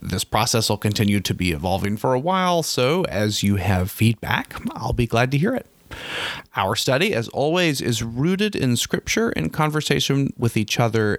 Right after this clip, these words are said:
and the awareness that God's love is not conditional. This season,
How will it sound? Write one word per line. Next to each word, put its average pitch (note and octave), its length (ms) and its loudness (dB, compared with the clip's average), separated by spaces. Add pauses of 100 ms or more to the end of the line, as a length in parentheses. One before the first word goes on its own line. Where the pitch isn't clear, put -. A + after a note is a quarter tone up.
and G#2+ 280 2
the A2 180 0
awareness B2+ 840 0
that B2+ 140 -8
God's C#3 360 0
love F#2 540 0 (100)
is F#2 300 2 (100)
not F#2 580 0 (420)
conditional. G2 800 2 (1400)
This A#3 160 0
season, E3+ 320 2